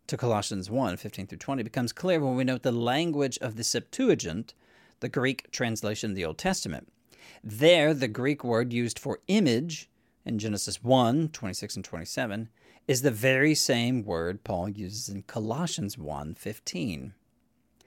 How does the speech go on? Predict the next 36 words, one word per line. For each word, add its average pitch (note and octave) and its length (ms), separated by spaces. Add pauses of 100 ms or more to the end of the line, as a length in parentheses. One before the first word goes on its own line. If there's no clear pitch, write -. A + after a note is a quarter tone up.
(280)
But B2+ 100
where D3 160
the D3 80
first B3+ 400 (180)
Adam, C#3+ 380
the F2 80
first - 440
created B2+ 640
image G#2+ 260
of F#2+ 100
God, G#2+ 320
failed F#2 340
to G#2 160
usher G2 260
in F2 220
God's F2 400
reign F2+ 320
and E2 120
rule F2 180
to - 120
the D#2+ 160
earth, D#2+ 300 (320)
with - 240 (220)
disastrous G2 480
consequences, - 760
no D2+ 140
less, - 380 (800)
the B2+ 100
last E3 580 (160)
Adam E2 440
and A2+ 260 (120)
eternal D#3 640 (240)
image F2+ 260
of D#2+ 80
God, B1 360 (400)
succeeded E3 680